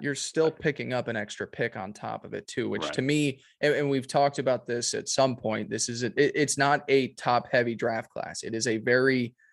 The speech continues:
Speaker 1: middle round, end of first round. Like, that is where you're gonna get the best value for your picks. You know, you take a look at the top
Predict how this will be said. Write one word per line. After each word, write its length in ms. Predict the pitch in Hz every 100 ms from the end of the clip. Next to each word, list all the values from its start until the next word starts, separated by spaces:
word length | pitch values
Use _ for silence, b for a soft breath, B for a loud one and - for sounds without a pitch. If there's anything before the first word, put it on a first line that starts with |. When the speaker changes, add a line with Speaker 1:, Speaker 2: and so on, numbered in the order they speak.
| b b -
Speaker 1:
middle 340 | 123 160 180
round, 420 | 165 160 156 156
end 240 | 151 147 160
of 80 | 151
first 300 | 156 147 147
round. 180 | 135
Like, 160 | 127 113
that 160 | 139 160
is 140 | 170
where 120 | 143
you're 80 | 139
gonna 140 | 135 127
get 120 | 123
the 60 | 127
best 280 | 123 117
value 240 | - 113 113
for 140 | -
your 120 | 110
picks. 380 | 104 - - -
You 60 | 110
know, 80 | 110
you 120 | 113
take 240 | - 131
a 40 | 139
look 180 | 135
at 60 | 127
the 80 | -
top 380 | - 120 117